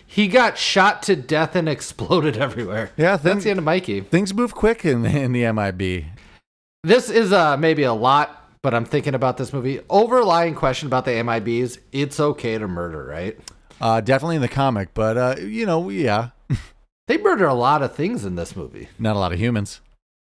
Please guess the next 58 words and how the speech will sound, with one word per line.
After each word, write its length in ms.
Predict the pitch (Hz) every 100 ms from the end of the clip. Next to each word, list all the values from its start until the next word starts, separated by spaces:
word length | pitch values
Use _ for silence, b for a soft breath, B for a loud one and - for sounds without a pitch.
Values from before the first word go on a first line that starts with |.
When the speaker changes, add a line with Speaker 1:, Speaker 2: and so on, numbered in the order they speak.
| _ -
Speaker 1:
No, 180 | 247 160
I 120 | 170
mean 160 | 175
a 40 | 143
lot 160 | 143
of 80 | 113
aliens. 380 | 120 107 95 80
So 100 | 98
the 140 | 82 147
M 120 | 151
I 100 | 127
Bs 260 | 123 110
are 60 | 113
like, 220 | 104 101
"Listen, 320 | 131 113 117
if 100 | 101
we 80 | 127
can't 260 | 120 143 127
take 200 | 135 120
you 120 | 117
in, 120 | 104 95
Speaker 2:
A 40 |
Speaker 1:
we're 120 | 165
Speaker 2:
lot 220 | 160 208
of, 60 | 233
Speaker 1:
gonna 80 | 156
Speaker 2:
a 60 |
lot 80 | 151
of 40 | 208 220
Speaker 1:
murder 40 |
you." 40 |
Speaker 2:
conscious, 360 | 165 175 185 170
sentient, 600 | 170 156 - 160 160 160
uh, 200 | 165 147
humanoid 500 | 123 151 156 156 147
beings. 280 | 160 135 104
Yeah, 160 | 117 98
they, 240 | 110 117
they, 160 | 117 123
we 200 | 123 151
murder, 320 | 139 160 190
murder, 180 | 196 190
murder. 260 | 180 240 -
But, 280 | 175 -
you 100 | 247
know, 160 | 190 180
we 180 | 208 202
were 120 | 190
fighting 340 | - 160 135
for 140 | 123 117
the 260 | 98 95
survival 500 | 82 - 90 87 78
of 120 | 76 -
the 60 |
planet. 480 | - 92 110 101 98
A 80 | 104
little 280 | 104 98 87
justification. 840 | 90 82 - - 85 78 - 107